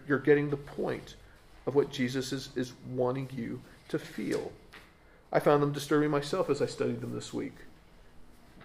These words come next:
They should cause us to both look at our church, our local church, Grace Church, as well as to, to examine our own hearts. I'm going to be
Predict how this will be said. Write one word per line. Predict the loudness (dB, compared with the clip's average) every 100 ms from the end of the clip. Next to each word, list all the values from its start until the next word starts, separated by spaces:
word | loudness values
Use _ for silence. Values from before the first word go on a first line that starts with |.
| -20 -20 -20 -20 -16 -6
They |
should | -4 -4
cause | -4 0 0
us | 0
to | 6
both | 8 8 4 -12 -16 -20 -20 -12 -2
look | 4
at | 6
our | 6 2
church, | -2 -4 0 -2 -2 -10 -14 -16 -20 -20 -20 -20 -12 2
our | 2
local | 2 -2 -2
church, | -8 -6 -4 -6 -8
Grace | -2 -2 -2
Church, | -8 -10 -10 -12 -16 -18 -20 -20 -20 -20 -20 -20 -20 -20 -18 -10
as | 0
well | 0
as | 0
to, | 0 0 0
to | 0 0
examine | 0 -2 -2 -2
our | -4
own | -4 -8 -8
hearts. | -6 -6 -8 -14 -18 -20 -20 -20 -20 -20 -20 -20 -20 -20 -20 -20 -20 -20 -20 -20 -8
I'm | 0
going | 2 2
to |
be | 0 -2 -4